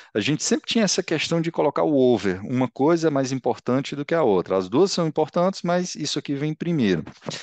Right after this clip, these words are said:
E a gente falava que pessoas e interações era over, era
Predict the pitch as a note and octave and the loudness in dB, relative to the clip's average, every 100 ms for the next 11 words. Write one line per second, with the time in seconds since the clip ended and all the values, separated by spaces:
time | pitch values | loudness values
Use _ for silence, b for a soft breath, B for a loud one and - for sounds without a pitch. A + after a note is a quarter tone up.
0 | B B B B G#3 F3 D3+ - G#3 D3 | B B B B 0 0 0 2 4 4
1 | D#3 F3+ - D3 - C#3 - A#2 A#2 B2 | 4 0 2 0 2 -2 0 0 2 2
2 | D3 D3+ - D3 D#3+ C#3+ C#3+ F#3 - _ | 0 0 -2 -4 0 2 2 0 -4 _
3 | - A2 A#2 B2 G3 C4+ _ b b - | 0 4 4 4 2 0 _ b b -2
4 | F#2+ A2 F#3+ | 0 0 -2